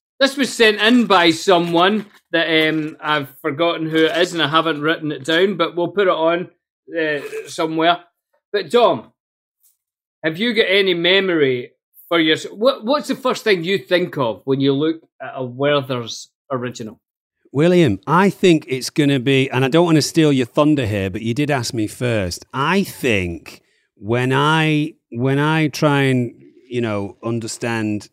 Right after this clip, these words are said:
Speaker 2: the first time that Werther's Originals came into my world, it's a kind of very, um, very gentle, very, uh,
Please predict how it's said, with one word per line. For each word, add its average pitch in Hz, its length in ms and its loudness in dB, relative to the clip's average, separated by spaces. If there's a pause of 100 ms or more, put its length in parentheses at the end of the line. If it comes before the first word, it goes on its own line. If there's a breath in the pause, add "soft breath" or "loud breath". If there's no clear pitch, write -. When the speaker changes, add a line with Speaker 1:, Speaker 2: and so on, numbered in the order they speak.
Speaker 2:
the 101 100 -10
first 117 380 -6
time 107 220 -4
that 104 140 -6
Werther's 101 360 -6
Originals 95 560 -10
came 98 240 -12
into 92 160 -12
my 90 420 -10 (220)
world, 92 480 -6 (480)
it's 135 240 -6
a 147 60 -6
kind 151 500 -2
of 131 380 0 (580)
very, 147 800 2 (160)
um, 107 520 -4 (1080)
very 151 380 0
gentle, 120 1200 -2
very, 135 920 -2
uh, 107 640 -6